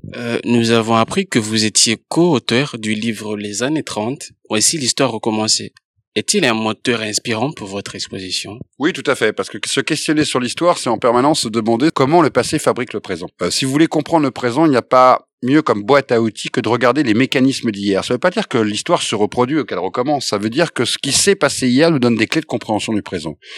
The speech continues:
Speaker 2: Les crises des années trente, le racisme dans les années trente, la montée des nationalismes et des fascismes, comment l'impact de la crise économique a marqué cette génération pour aller jusqu'à la guerre,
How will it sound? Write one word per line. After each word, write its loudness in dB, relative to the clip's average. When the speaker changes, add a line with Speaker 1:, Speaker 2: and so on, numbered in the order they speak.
Speaker 2:
Les 0
crises 2
des -6
années 0
trente, -10
le -4
racisme -2
dans -4
les -6
années -8
trente, -10
la -4
montée 4
des 6
nationalismes 0
et 0
des -2
fascismes, -6
comment 6
l'impact 4
de -2
la 0
crise -6
économique 2
a 2
marqué -2
cette -6
génération -2
pour 0
aller -2
jusqu'à -4
la -2
guerre, 2